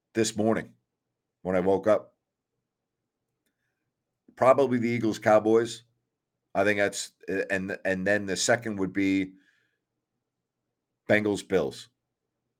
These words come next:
Those are my two games. What about you?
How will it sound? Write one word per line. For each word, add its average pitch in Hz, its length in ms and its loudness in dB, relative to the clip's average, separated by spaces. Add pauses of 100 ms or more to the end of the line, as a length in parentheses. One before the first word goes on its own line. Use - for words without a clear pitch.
(640)
Those 104 220 0
are 98 40 -2
my 92 160 0
two 87 200 -6
games. 76 440 -8 (460)
What 117 120 2
about 117 240 4
you? 117 260 2